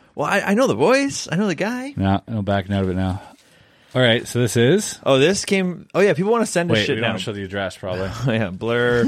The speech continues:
Speaker 1: Uh, people wanna send us stuff. I don't know, I have to figure out a P O box or something, but this is from, uh, my buddy Bo Kramer from Howling Jacks. I don't know what the hell.
Speaker 2: We do have set up a P O box.
Speaker 1: Yeah. <clears throat>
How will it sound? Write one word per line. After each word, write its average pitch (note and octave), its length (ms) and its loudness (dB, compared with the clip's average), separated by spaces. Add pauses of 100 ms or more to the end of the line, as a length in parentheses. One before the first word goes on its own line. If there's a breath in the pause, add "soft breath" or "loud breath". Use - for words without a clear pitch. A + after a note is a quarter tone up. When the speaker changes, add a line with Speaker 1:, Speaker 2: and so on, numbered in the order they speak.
(120)
Speaker 1:
Uh, G#3+ 200 0
people G3 180 4
wanna B3 160 2
send D#3+ 220 0
us D#3 100 -2
stuff. C3+ 160 0
I B2+ 60 0
don't C#3+ 60 -2
know, C#3+ 40 0
I C#3+ 40 2
have D3 100 0
to D3+ 40 -12
figure F3 160 0
out C3 60 4
a G#2+ 60 2
P C3 160 2
O C3 40 2
box A2 240 0
or A2+ 40 -8
something, G#2+ 240 -4
but G#2+ 180 0
this C#3 180 -2
is D#3 140 -2
from, C3 320 0
uh, A2 220 2 (480 loud breath)
my B2+ 80 2
buddy C3 260 2
Bo C#3 300 2
Kramer C#3 520 0
from A#2+ 200 -8
Howling C3+ 580 -2
Jacks. B2 760 -2 (100)
I B2+ 40 -4
don't B2+ 140 -4
know B2 60 -6
what A2+ 100 -12
the G#2+ 80 -8
hell. A#2 260 -4 (100)
Speaker 2:
We A#2+ 60 4
do A#2 120 4
have A#2+ 100 0
set F#2+ 180 0
up F2+ 140 -2
a - 40 -14
P F#2 160 0
O F2 80 2
box. E2+ 380 -2
Speaker 1:
Yeah. C#3+ 360 -2
<clears throat> - 60 -20